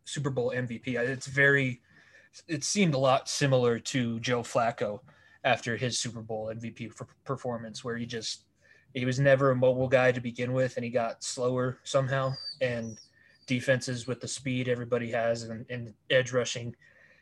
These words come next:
uh, especially in the N F C North. I mean, that's one of the tougher defensive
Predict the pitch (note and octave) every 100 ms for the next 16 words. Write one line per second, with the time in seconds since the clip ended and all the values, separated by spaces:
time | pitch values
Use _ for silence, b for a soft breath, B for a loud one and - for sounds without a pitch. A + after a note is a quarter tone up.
0 | b A#2+ A#2 - G#3 - D3+ C3+ B2 A2
1 | C3+ C3 - C3 A#2 A#2+ A2+ - - C3+
2 | B2 B2+ - C#3 B2+ A#2+ - C#3 B2 B2
3 | - C3 C3+ B2 C3+ B2 A#2